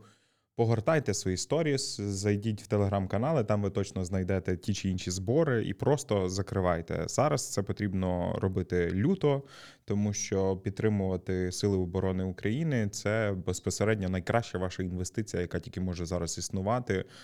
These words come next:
у власне майбутнє, в існування українського бізнесу, тому що без цих, е, хлопців і дівчат точно, точно нічого не буде.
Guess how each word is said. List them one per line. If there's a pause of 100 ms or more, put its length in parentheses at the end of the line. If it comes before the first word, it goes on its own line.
(120)
у
власне
майбутнє,
в
існування
українського
бізнесу, (300)
тому
що
без
цих,
е,
хлопців
і
дівчат
точно, (140)
точно
нічого
не
буде.